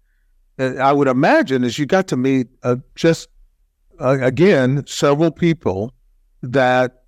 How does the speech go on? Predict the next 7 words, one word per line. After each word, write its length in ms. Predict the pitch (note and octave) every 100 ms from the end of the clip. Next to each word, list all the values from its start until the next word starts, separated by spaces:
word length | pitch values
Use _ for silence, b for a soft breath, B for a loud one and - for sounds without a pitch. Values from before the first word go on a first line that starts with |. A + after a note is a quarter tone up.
| -
were 220 | C3 B2+
making 480 | B2 C#3 C#3+ D3 C3
it 120 | A#2+
happen, 640 | C3 B2+ - G#2+ A#2 C#3 -
or 260 | B2+ B2
the 80 | A#2
key 520 | - - F#3+ D#3 B2